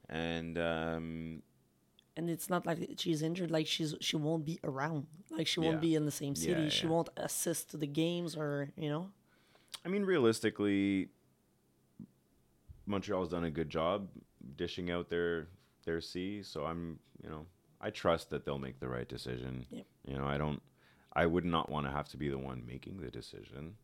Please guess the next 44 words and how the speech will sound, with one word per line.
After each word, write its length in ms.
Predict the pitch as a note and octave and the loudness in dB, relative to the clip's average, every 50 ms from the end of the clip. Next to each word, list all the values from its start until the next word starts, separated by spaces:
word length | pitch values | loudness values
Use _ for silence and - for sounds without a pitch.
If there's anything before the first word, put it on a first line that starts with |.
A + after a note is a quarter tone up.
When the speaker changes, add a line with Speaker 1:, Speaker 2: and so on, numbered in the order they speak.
| _ - - | _ -6 -2
Speaker 2:
<laughs> 80 | A3 F#3 D#3+ - - - - - - _ _ _ _ - - - | -2 -2 -2 -4 -8 -12 -14 -14 -14 _ _ _ _ -18 -8 -2
Speaker 1:
But 120 | - F#2+ A2 | 0 2 2
I 240 | A#2+ - - D2 - - - - - | 2 0 -2 -6 -8 -8 -10 -10 -8
really, 500 | - F#2 F#2 G#2 G2+ G2 G2 F#2+ F#2 F2 | -4 0 2 4 4 4 4 4 4 2
I, 240 | C2+ A#1 C#2 C2+ B1+ - - - | 2 0 -4 -8 -8 -12 -10 -6
I 40 | |
don't, 80 | - F#2+ | 0 4
Speaker 2:
Knowing 280 | - A3+ B3 C4+ C4 G#3 | 6 6 6 6 6 6
Speaker 1:
I 60 | C3 C#3+ | 8 8
don't 100 | - - | 8 8
think 180 | - A#2 F#2+ F#2+ | 6 4 4 4
the 80 | F2 D2+ | 2 0
Speaker 2:
Poulin, 20 | |
Speaker 1:
girls, 280 | D#2+ D#2 D2+ D2 D2 A#1+ | 2 0 0 0 0 -2
I 80 | - A2+ | -2 -4
don't 120 | A2+ - | -4 -4
think 140 | - D2+ - | -8 -8 -10
the 60 | - | -10
girls 180 | - - F3 F3+ | -10 -6 -4 -4
Speaker 2:
knowing 180 | F3+ G3 G3 | -2 -2 -2
Speaker 1:
care. 120 | F#3 - - | -4 -4 -4
Speaker 2:
Poulin, 260 | F3+ E3 D#3+ E3 E3 | -2 -2 0 0 -2
she's 200 | E3+ - E3+ D#3+ | -2 -4 -4 -4
gonna 200 | D#3 D3+ D3 C#3+ | -4 -4 -4 -4
say, 460 | C#3 - - D3+ D3 D3 C#3+ C#3+ C#3+ - D#3 | -6 -4 -4 -2 0 0 0 -2 -4 -6 -6
uh, 140 | C#3+ C#3+ C#3 D3+ D3+ | -6 -6 -8 -10 -6
"Give 220 | D#3 D3 D3 E3 | -4 -2 -2 -2
it 160 | F3 E3+ - | -4 -10 -10
to 100 | - E3 | -14 -14
somebody 500 | D3 - - D3 C#3+ C#3 C#3 C#3 C#3 C#3 C#3+ | -12 -8 -6 -4 -2 -2 -2 -2 -2 0 2
Speaker 1:
Yeah, 160 | - - - - | 2 2 2 0
Speaker 2:
else," 120 | - - | -2 -4
Speaker 1:
of 40 | - | 0
Speaker 2:
you 60 | D#3+ - | 0 0
Speaker 1:
course, 180 | - D2 - - | 0 0 0 -2
Speaker 2:
know? 40 | D2+ | -4
Speaker 1:
of 80 | - | -4
course 200 | - - C2+ - | -2 -2 -2 -2
she 120 | - - - | -2 -6 -8
will, 200 | - - - - - - _ - | -10 -12 -14 -16 -18 -20 _ -18
of 100 | - - | -18 -16
course 180 | - - - - | -14 -16 -16 -14
she 140 | - - - | -16 -16 -14
will. 200 | - - - | -14 -16 -16